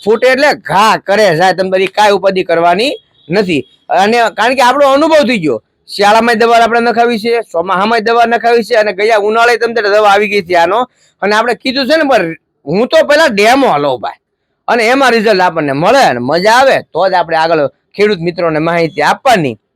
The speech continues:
બરાબર છે? બાકી કોઈ ખેડૂત મિત્રો આપણી ચેનલમાં નવા હોય તો આપણી ચેનલને અવશ્ય સબસ્ક્રાઇબ કરી લેજો, જેથી કરીને આવા જે અવનવી માહિતીના વીડિયો છે ખેડૂત મિત્રોને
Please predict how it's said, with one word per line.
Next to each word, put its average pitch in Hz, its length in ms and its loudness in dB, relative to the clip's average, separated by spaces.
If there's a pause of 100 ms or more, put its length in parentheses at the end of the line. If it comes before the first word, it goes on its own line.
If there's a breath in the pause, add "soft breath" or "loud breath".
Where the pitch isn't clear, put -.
બરાબર 220 300 0
છે? 151 160 -6 (300)
બાકી 208 440 -2 (1400)
કોઈ 226 320 2
ખેડૂત 202 280 2
મિત્રો 185 300 0
આપણી 175 280 0
ચેનલમાં 160 500 -2
નવા 147 320 0
હોય 175 300 4 (400)
તો 160 60 -4
આપણી 165 320 0
ચેનલને 165 480 0
અવશ્ય 160 600 0 (480)
સબસ્ક્રાઇબ 185 500 -2
કરી 202 240 0
લેજો, 190 400 -2
જેથી 175 360 -4
કરીને 156 380 -4 (400)
આવા 185 280 4
જે 180 180 0
અવનવી 196 560 0
માહિતીના 165 480 -2
વીડિયો 151 360 -2
છે 160 160 -4
ખેડૂત 160 340 -6
મિત્રોને 156 520 -2